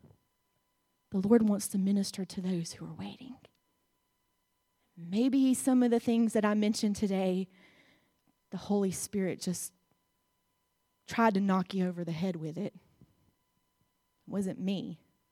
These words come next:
I said, "Lord, you let me be the vessel. Your word does the work."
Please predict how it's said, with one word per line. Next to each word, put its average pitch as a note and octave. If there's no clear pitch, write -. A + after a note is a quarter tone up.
I F#3+
said, G#3
"Lord, G#3
you G#3+
let A3
me G3+
be G3
the F3+
vessel. F#3
Your F#3+
word F3+
does D#3+
the D#3+
work." D#3